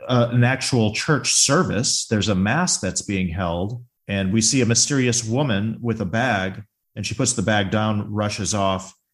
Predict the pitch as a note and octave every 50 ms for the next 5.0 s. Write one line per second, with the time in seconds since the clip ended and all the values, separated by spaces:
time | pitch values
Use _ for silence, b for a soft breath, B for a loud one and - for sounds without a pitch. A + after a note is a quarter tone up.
0 | _ _ _ _ _ - G2 F#2+ F#2 F#2 F2+ F#2 - G#2 G#2 G2 G2 G2 F#2+ -
1 | A2 - - A#2 G#2 G#2 G#2 F#2+ D#2+ F2 F#2 F#2+ F#2+ F#2+ F#2+ F#2 F#2 F2 F2+ F2+
2 | - _ - G2+ F2 - - _ _ _ _ - G#2+ F#2+ F2+ F2 G2+ F2+ - -
3 | F#2+ - - A#2 G#2+ G#2 - G#2+ F2 F2 E2+ F2 F#2 F#2+ F#2+ F#2 - G2 F#2 E2+
4 | F#2+ A2 A#2 A2 G2 F#2+ F#2 F#2+ F#2+ - _ _ _ _ _ _ _ _ - G#2+